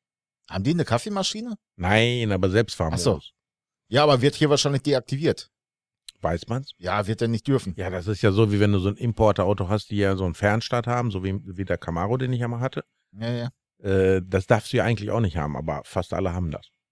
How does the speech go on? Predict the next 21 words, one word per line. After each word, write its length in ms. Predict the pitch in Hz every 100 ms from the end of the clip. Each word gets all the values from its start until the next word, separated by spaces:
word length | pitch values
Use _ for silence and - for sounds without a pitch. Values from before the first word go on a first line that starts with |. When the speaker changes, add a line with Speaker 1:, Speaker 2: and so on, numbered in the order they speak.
| 85
Speaker 1:
Ja. 160 | 98 98 _
Speaker 2:
Da 120 | - 90
wird 140 | -
nichts 160 | 92 -
abgeschaltet. 640 | - - 71 76 - - _ _ _ _ _ _ _ _ _ _ _ _ _ _ _ 73
Speaker 1:
Warum 220 | 95 120
darfst 220 | 117 -
du 40 |
das 80 | 143
eigentlich 220 | 120 117
nicht 180 | 113 -
haben? 140 | 185 139
Das 120 | -
haben 120 | 110
wir 80 | 101
früher 240 | - 113
nachgerüstet, 640 | 85 80 - 220 98 - 80
sowas. 360 | 87 78 71 - _ _ _
Speaker 2:
Ja, 80 | -
keine 260 | - 92 87
Ahnung. 440 | 80 110 95 78